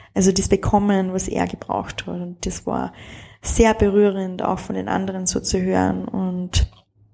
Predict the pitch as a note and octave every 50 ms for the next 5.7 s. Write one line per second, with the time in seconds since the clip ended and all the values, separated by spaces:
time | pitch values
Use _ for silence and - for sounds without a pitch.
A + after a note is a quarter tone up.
0 | _ _ _ _ _ _ _ _ _ _ _ _ _ - - F#3 F#3 F3+ G3+ F#3
1 | - - - - - - - - _ - - - - G3 - - F#3+ G3+ A3 -
2 | - - G#3 - - - - - - - - - - _ - - _ _ - -
3 | - - - - - - - - - - - - - - - A3+ A#3 A#3 A#3 -
4 | - A3+ A3+ - - - - A#3+ A3+ - - A3+ - - - A3+ G#3+ G#3 G3+ G3
5 | G3+ - - - - G#3 G3+ G#3 G3+ G3+ G3 G3 G3